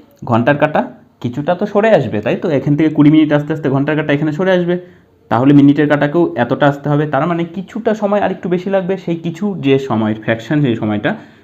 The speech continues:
সেটা বের করার জন্য আমি বলেছিলাম কি বারো by এগারো দিয়ে সবসময় গুণ করবে, ক্লিয়ার? তাহলে কত আসছে এখান থেকে? দুশো চল্লিশ divided by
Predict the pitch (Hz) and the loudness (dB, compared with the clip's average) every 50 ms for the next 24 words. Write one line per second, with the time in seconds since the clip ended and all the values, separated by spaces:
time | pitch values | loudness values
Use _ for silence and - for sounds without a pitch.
0 | _ - - 123 147 160 151 151 147 156 151 151 151 151 151 151 147 147 135 131 | _ -4 -2 0 2 4 4 4 4 2 0 2 2 0 0 2 2 2 2 0
1 | 131 - 147 147 143 147 151 165 131 110 104 104 107 110 107 113 120 135 113 101 | 0 -2 -4 -4 -4 -4 -4 -2 -2 -2 0 0 0 0 0 0 0 0 0 0
2 | 101 101 107 107 110 117 117 - - - - 139 139 131 107 98 87 92 90 87 | 0 -2 0 0 -2 -2 -4 -6 -10 -10 -8 -6 -4 -4 -4 -4 -4 -6 -6 -8
3 | 92 80 - - - _ _ _ _ _ - 143 156 170 170 - - - - _ | -8 -10 -12 -14 -20 _ _ _ _ _ -2 0 0 0 -2 -4 -8 -20 -20 _
4 | - 117 117 120 135 127 123 151 147 135 143 - - 143 135 147 135 135 151 156 | -4 -2 -2 0 0 -2 0 0 -2 -2 -4 -4 -4 -4 -2 -2 -2 -2 -2 -2
5 | 175 156 123 120 113 113 - 151 151 151 127 110 104 104 104 113 143 185 - - | -2 0 2 0 0 0 -2 -4 -4 -2 -2 0 0 2 2 2 2 0 0 -2
6 | - - - _ _ - 101 107 110 110 113 120 127 143 165 | -8 -16 -20 _ _ -8 -2 0 0 2 2 2 2 0 0